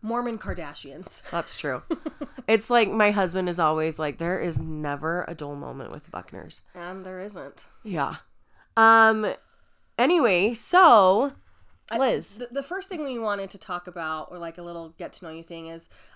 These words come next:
Speaker 1: um, we wanted to tell about, or talk about, um, embarrassing moments in our lives. And we were talking about this last night, and I just don't really get embarrassed that often. Um, and if I, if something happens, uh,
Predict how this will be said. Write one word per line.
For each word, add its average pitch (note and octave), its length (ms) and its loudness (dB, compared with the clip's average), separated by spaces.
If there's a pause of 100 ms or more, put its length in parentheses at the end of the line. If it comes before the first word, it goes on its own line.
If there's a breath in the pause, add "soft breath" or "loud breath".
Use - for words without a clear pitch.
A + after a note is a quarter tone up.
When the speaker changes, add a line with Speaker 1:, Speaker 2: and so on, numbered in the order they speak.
Speaker 1:
um, E3+ 500 -6
we G3 120 -14
wanted G3 260 -8
to F#3 80 -12
tell E3 300 -12
about, D#3+ 340 -8
or F3 80 -14
talk F3+ 220 -12
about, D#3 360 -10
um, C#3+ 300 -12 (240)
embarrassing E3+ 580 -12
moments D#3 440 -12
in F#3+ 40 -12
our G3 140 -8
lives. G#3 480 -8 (500 soft breath)
And G3+ 320 -6
we G3 140 -6
were G3+ 60 -8
talking C4 280 -10
about G3 140 -8
this F#3 140 -12
last E3 240 -10
night, D#3 260 -12
and D#3+ 340 -10 (320)
I F4 560 -8
just - 300 -12
don't G3+ 300 -8
really G3 180 -8
get F3+ 160 -10
embarrassed D#3 680 -12 (220)
that E3 180 -6
often. D3 420 -14 (580 loud breath)
Um, G3+ 260 -4
and G3+ 140 -4
if A#3 160 -8
I, A3 320 -2 (140)
if B3 100 -6
something B3+ 240 -4
happens, G#3+ 460 -4
uh, G3+ 240 -2